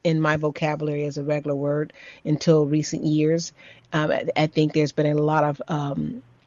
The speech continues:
talk in, you know, in, at least in the, <laughs> in the circles that I move in, about narcissistic behavior. But I gotta tell you, when I first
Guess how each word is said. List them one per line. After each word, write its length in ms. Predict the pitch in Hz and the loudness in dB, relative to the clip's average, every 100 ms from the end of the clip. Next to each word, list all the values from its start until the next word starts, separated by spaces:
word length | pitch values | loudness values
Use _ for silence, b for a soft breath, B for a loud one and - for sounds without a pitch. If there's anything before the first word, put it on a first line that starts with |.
| _ _ _ - | _ _ _ 0
talk 400 | 185 175 165 175 | 8 8 6 0
in, 240 | 160 151 - | 2 0 0
you 80 | |
know, 160 | 151 143 | -2 -2
in, 180 | - 156 | 0 -2
at 220 | - - | -2 0
least 240 | 175 170 | 2 2
in 100 | 160 | 2
the, 320 | 143 - 170 381 | 0 0 -2 6
<laughs> 40 | |
in 80 | 196 | 6
the 80 | 170 | 8
circles 320 | 190 170 156 | 6 6 6
that 80 | 165 | 8
I 120 | 180 | 8
move 220 | 165 151 | 6 0
in, 180 | 151 147 B B B | -2 -6 B B B
about 260 | 156 160 156 | 0 2 2
narcissistic 600 | 156 151 - 165 160 156 | -2 -2 -2 -2 -2 -4
behavior. 500 | 156 165 165 151 143 | 2 4 4 2 2
But 240 | 156 147 B B | 2 2 B B
I 100 | 202 | 4
gotta 200 | 220 170 | 6 6
tell 180 | - 196 | 6 4
you, 160 | 170 | 4
when 140 | 156 156 | 2 0
I 120 | 156 | -2
first 580 | - - 190 185 - | -4 2 2 2 -6